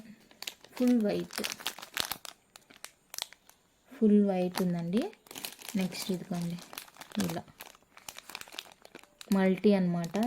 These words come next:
ఇక్కడ మెరూన్ గ్రీన్ స్టోన్ వచ్చేసింది, ఫుల్ వైట్ వచ్చేసింది. ఇదొకటి, ఇది కొంచెం లెంత్ కూడా ఎక్కువగానే ఉన్నట్టుంది చూడండి. చైన్ కూడా కొంచెం డిఫరెంట్. ఆ, సారీ, ఇది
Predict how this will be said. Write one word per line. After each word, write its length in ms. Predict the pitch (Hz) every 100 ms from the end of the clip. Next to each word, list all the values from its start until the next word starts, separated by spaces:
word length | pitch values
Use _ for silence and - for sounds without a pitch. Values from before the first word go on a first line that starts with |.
| 240
ఇక్కడ 200 | - 170 165 165 165 160 165
మెరూన్ 360 | 170 175 185 190 190 175
గ్రీన్ 280 | 180 180 180 -
స్టోన్ 280 | 190 180 180
వచ్చేసింది, 520 | 180 180 175 202 208 220
ఫుల్ 180 | 214 196 180
వైట్ 240 | 165 165 170
వచ్చేసింది. 600 | - 165 156 170 170 233 359 - - - - _ - 185
ఇదొకటి, 360 | 175 170 175 -
ఇది 120 | 220 214 214
కొంచెం 400 | 214 214 226 214 196 180 175 175
లెంత్ 260 | 175 180 208
కూడా 160 | 220 220 208 185
ఎక్కువగానే 460 | - 190 196 190 190
ఉన్నట్టుంది 460 | 175 175 - - - -
చూడండి. 400 | 170 165 160 240 - - - - - - - - - - - - - - - - - - - - - - - - - - - - _ -
చైన్ 240 | 196 196 196
కూడా 220 | 208 214 247 233 214 -
కొంచెం 280 | 196 208 220 202
డిఫరెంట్. 300 | 185 - 180 - 190
ఆ, 40 | 185 185
సారీ, 240 | 190 180 175 - 208
ఇది 140 | 185